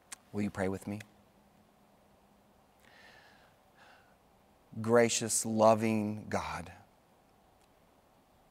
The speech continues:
we thank you for the gift of Jesus. We thank you for the birth and the life and the death and the resurrection of Jesus.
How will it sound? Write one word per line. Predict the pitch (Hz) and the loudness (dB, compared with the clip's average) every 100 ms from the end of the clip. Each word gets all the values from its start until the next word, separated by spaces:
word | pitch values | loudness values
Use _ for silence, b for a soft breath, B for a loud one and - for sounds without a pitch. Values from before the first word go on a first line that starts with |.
| _ _ - | _ _ -6
we | 113 135 | 0 0
thank | 127 - 127 123 127 - | 0 0 2 2 0 -2
you | 107 113 117 110 | -2 0 0 -2
for | - 113 113 | -2 2 2
the | 104 110 | 2 -4
gift | 98 110 147 160 - | 0 4 4 4 0
of | 165 135 | 0 0
Jesus. | 101 85 - - - - - _ _ _ _ _ _ _ _ _ _ _ - B B - | -4 -6 -8 -10 -12 -12 -18 _ _ _ _ _ _ _ _ _ _ _ -20 B B 2
We | 135 | 2
thank | 135 160 156 156 | 6 6 6 4
you | 135 127 120 110 107 B B - | 2 4 4 0 -6 B B 2
for | 120 | 2
the | 107 104 | 4 2
birth | 101 92 131 156 233 - - - - - _ _ _ _ _ _ _ _ _ _ | 2 8 10 10 8 2 -12 -18 -20 -20 _ _ _ _ _ _ _ _ _ _
and | 98 98 | -10 -6
the | 95 | -4
life | 95 107 113 147 175 - - - - _ _ _ _ _ _ _ _ _ _ _ - - | 0 6 6 6 2 -8 -18 -20 -20 _ _ _ _ _ _ _ _ _ _ _ -20 -8
and | 104 | -6
the | 92 | -6
death | 92 123 139 - - | -2 4 4 4 -4
and | - 107 | -6 -4
the | |
resurrection | 98 101 104 104 139 - 147 135 | 0 0 2 2 2 2 -2 -2
of | 120 | -4
Jesus. | 120 107 95 85 - - - | -4 -4 -4 -6 -8 -8 -8